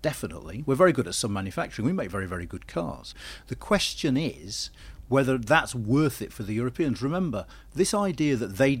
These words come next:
trade with us more than we trade with them, so they need us more than we need them, is nonsense. Because forty odd percent of our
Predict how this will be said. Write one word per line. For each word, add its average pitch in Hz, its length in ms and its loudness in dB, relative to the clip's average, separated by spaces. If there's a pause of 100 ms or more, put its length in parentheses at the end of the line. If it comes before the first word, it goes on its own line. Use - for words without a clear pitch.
(100)
trade 127 340 0
with 107 200 2
us 110 180 -2
more 101 160 -2
than 98 140 -4
we 107 120 0
trade 101 320 -6
with 95 140 -8
them, 98 160 -4
so - 140 -8
they 104 180 -2
need 101 320 -2
us 92 160 -4
more 95 160 -4
than 90 160 -6
we 98 140 -6
need 90 240 -8
them, 107 180 -6
is 107 140 -6
nonsense. - 640 -8
Because 120 240 -6
forty - 480 -4
odd 156 240 -2
percent 135 420 -2
of 120 100 -4
our 120 280 0